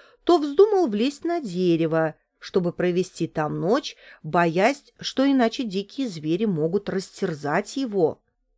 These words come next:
Он стал было дремать, как вдруг ровно в полночь раздался по всему лесу оглушительный шум.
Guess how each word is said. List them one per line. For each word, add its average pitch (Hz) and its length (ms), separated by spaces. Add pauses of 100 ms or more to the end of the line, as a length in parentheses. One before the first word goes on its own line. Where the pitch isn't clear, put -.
(160)
Он 349 240
стал 190 580
было 180 380
дремать, 165 960
как 156 340
вдруг 202 680
ровно 175 600
в - 200
полночь 277 720
раздался 170 880
по 190 160
всему 170 460
лесу 220 680
оглушительный 180 1120
шум. 160 500